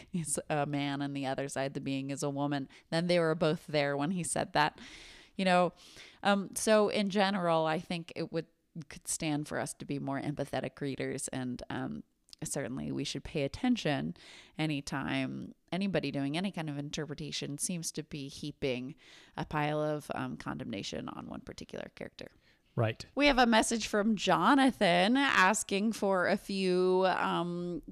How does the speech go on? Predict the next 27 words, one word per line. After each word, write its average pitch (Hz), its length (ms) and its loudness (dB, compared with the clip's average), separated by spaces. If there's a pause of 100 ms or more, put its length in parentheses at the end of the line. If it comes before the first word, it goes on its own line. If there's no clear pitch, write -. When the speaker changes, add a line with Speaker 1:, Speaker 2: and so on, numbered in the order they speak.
Speaker 1:
translation 170 1080 -2
usages. 160 560 -2
So 160 180 0
George 156 320 -4
a 175 60 -6
while 151 340 2
back 147 300 2
said, 143 160 -4
"Hey, 214 400 -2
give 175 200 -6
a 170 80 0
shout 151 280 0
out 151 160 0
for 151 240 -4
some 156 320 -6
versions 151 520 -4
Speaker 2:
Yeah. 117 120 6
Speaker 1:
that 147 80 2
you'd 135 100 -6
love 135 160 -6
to 160 100 -12
see 143 140 -6
comparisons 143 640 -6
with." 139 220 -4 (520)
Um, 151 440 -2
two 233 260 0
that 190 240 4